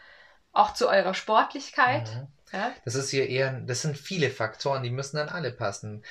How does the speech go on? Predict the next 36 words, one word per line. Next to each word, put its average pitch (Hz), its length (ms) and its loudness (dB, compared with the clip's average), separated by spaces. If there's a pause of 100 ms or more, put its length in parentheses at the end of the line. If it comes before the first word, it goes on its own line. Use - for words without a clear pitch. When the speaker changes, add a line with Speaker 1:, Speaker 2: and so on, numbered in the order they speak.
(400)
Speaker 2:
Und 117 260 -6 (1600)
man 127 160 -4
muss 139 200 -4
dann 127 380 -2 (100)
deutlich 127 400 2
abwägen 160 800 -2 (120)
zwischen 156 420 0
den 113 160 -4
einzelnen 107 500 -10
Faktoren. 104 720 -10 (720)
Ne, 127 120 0
das 127 160 -6
ist, - 180 -8
ist - 240 0
schon 175 120 4
ein 220 120 2
Speaker 1:
Ja. 208 180 8
Speaker 2:
Bewerten, 165 340 6
wie, 151 200 -4 (260)
wie 147 140 0
arg-, 135 220 0
ja, 117 140 0 (140)
jetzt - 420 -14
bin 160 120 -2
ich 156 100 -2
vielleicht 135 340 0
eine 131 100 -4
kleinere 151 440 2
Person, 151 500 -2 (240)
aber 131 200 0
ich 123 200 -8
würd 156 280 -2
halt 139 400 -2
doch 127 180 0
so - 360 -2
gerne, 135 720 2